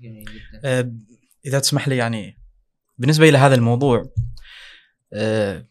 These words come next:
Speaker 2: كما ذكر الدكتور الآن، يعني ال-، ما يمكن في ليلة أو في يوم واحد نقول للناس: "ترى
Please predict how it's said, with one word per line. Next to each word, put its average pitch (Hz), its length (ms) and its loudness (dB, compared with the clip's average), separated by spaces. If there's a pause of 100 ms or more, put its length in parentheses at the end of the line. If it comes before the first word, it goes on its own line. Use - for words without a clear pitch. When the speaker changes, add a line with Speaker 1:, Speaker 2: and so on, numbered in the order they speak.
Speaker 2:
كما 156 180 4
ذكر 123 220 2
الدكتور 110 380 -6
الآن، 110 440 -6 (140)
يعني 139 240 0
ال-، 131 300 -6 (160)
ما 151 260 8
يمكن 127 540 4
في 113 640 -6
ليلة 123 340 2
أو 110 160 2
في 117 160 -6
يوم 120 260 0
واحد 117 360 0 (340)
نقول 120 300 -4
للناس: 110 440 -2
"ترى 107 440 -6